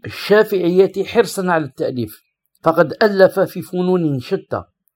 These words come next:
في الحديث وعلومه، وألف في علم اللغة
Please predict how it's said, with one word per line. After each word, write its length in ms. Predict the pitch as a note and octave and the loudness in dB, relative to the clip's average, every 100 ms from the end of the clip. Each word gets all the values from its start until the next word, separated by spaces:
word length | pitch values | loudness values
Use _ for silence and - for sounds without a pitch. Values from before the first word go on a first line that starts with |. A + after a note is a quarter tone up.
| _ _ _ _ _ | _ _ _ _ _
في 80 | E3+ | -4
الحديث 540 | D#3+ E3 E3+ G3 F#3+ F3 | 0 2 2 0 -6 -2
وعلومه، 640 | D#3+ D3+ C3+ B2 A2 G#2 F2+ _ _ _ _ _ _ _ _ | 2 2 0 -4 -6 -10 -14 _ _ _ _ _ _ _ _
وألف 600 | - D#3 A3 G#3 G3 F#3+ | -4 0 2 2 2 2
في 260 | F#3 E3+ E3+ | -2 -2 -4
علم 220 | F3+ F3 | -4 -4
اللغة 520 | D#3 D3+ G3+ F3 D3+ | -4 -2 0 2 0